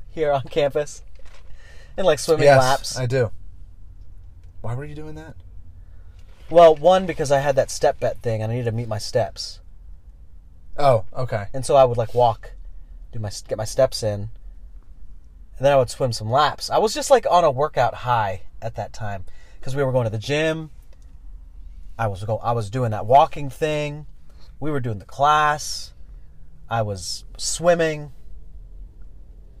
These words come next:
Speaker 2: You know, thirties
Speaker 1: And now
Speaker 2: are your,
Speaker 1: I'm eating McDonald's at
Speaker 2: thirties are
Speaker 1: nine thirty
Speaker 2: your,
Speaker 1: in,
Speaker 2: thirties
Speaker 1: at
Speaker 2: are your
Speaker 1: night.
Speaker 2: peak. You know that?
Speaker 1: Yeah?
Speaker 2: Yeah. I think so.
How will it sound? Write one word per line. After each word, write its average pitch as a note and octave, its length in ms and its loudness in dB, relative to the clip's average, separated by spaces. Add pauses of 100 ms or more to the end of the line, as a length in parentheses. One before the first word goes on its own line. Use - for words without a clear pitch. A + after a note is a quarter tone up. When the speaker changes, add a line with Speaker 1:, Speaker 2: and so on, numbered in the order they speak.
(800)
Speaker 2:
You D#3 120 2
know, D3+ 160 6
thirties F#3+ 360 4
Speaker 1:
And E3 60 0
now G3 140 10
Speaker 2:
are - 60 10
your, G3 40 10
Speaker 1:
I'm E3+ 100 6
eating D3+ 220 4
McDonald's B2+ 420 0
at - 40 2
Speaker 2:
thirties G3 340 6
are E3+ 40 10
Speaker 1:
nine D#3 80 6
thirty - 40 2
Speaker 2:
your, - 100 2
Speaker 1:
in, G#2 180 -4 (200)
Speaker 2:
thirties E3 400 -4
Speaker 1:
at E3 60 -4
Speaker 2:
are D#3+ 40 4
your C#3+ 100 2
Speaker 1:
night. A#2+ 100 -2
Speaker 2:
peak. D#3 320 -4 (800)
You B2 80 -6
know C#3 80 -2
that? G#2+ 240 -6 (880)
Speaker 1:
Yeah? C#3 220 -8 (680)
Speaker 2:
Yeah. C#3+ 280 2 (460)
I A#2+ 80 2
think C3 180 -2
so. A2+ 280 -2